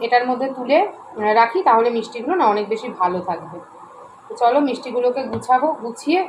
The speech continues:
<clears throat> আমি নিজে একটা খাবো, তারপরে আমি চলে যাব হচ্ছে ঘুমের রাজ্যে। মানে এগুলো ঠিক রসগোল্লা না, ওই রাজভোগ টাইপস কিছু একটা বলে, ওই জিনিস, দারুণ খেতে।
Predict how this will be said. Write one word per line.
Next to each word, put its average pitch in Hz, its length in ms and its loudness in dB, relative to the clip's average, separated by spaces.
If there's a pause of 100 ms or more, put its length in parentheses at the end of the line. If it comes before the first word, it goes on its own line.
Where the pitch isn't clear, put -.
(140)
<clears throat> 269 360 2
আমি 233 100 -2
নিজে 233 220 0
একটা 247 260 4
খাবো, 226 360 4 (720)
তারপরে 247 360 2
আমি 240 220 4
চলে 214 240 -2
যাব 214 160 4
হচ্ছে 233 280 -4
ঘুমের 226 840 -2
রাজ্যে। 165 460 -2 (680)
মানে 233 200 -2 (140)
এগুলো 240 240 -2
ঠিক 254 180 -8
রসগোল্লা 233 680 2
না, 214 180 0
ওই 202 180 -2 (160)
রাজভোগ 202 580 0
টাইপস 247 300 -2
কিছু - 220 -14
একটা 226 300 -2
বলে, 208 260 0 (120)
ওই 202 200 -4
জিনিস, 175 320 -12 (840)
দারুণ 190 340 2
খেতে। 190 320 -12